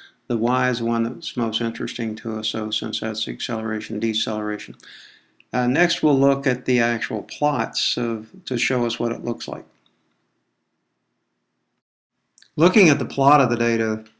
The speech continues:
we can see better how the acceleration actually and deceleration actually was, uh, performed. We see a up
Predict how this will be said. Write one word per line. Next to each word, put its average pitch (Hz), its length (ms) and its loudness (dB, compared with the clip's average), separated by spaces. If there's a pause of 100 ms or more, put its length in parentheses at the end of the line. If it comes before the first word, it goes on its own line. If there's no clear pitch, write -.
we 127 100 0
can 117 160 -2
see 135 180 2
better 123 380 2
how 117 240 0
the 113 120 0
acceleration 113 760 -2
actually 110 580 -4 (600)
and 151 120 6
deceleration 120 760 2
actually 107 340 -4
was, 104 380 -10
uh, 117 100 -10
performed. 123 600 -2
We 120 60 -4
see 139 260 4
a 110 240 0 (420)
up 143 400 0